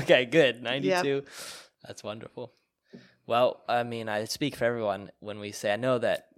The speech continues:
Speaker 1: it was God's doing, but I mean, we're so grateful for this church body, and you played a significant role in that. So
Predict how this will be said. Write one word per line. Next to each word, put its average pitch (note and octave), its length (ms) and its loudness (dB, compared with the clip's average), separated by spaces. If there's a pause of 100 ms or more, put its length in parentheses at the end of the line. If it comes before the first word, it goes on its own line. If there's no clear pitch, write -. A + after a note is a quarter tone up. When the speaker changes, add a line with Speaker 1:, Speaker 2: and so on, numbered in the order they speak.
(360)
Speaker 1:
it D2 120 -10
was G#2+ 160 -6
God's G#2+ 340 0
doing, A2+ 240 -8 (1300)
but G#2 140 -16
I G2+ 60 -12
mean, G2+ 260 -14
we're A2 100 -8
so G#2+ 220 -6
grateful F#2 360 -8
for G2 200 -12
this F#2+ 260 -10
church - 280 -10
body, F#2+ 480 -6 (200)
and G2 240 -14
you G2 100 -12
played G#2 300 -6
a G#2+ 60 -10
significant A#2+ 560 -10
role A#2+ 200 -8
in G2+ 100 -12
that. - 200 -12
So G2+ 300 -12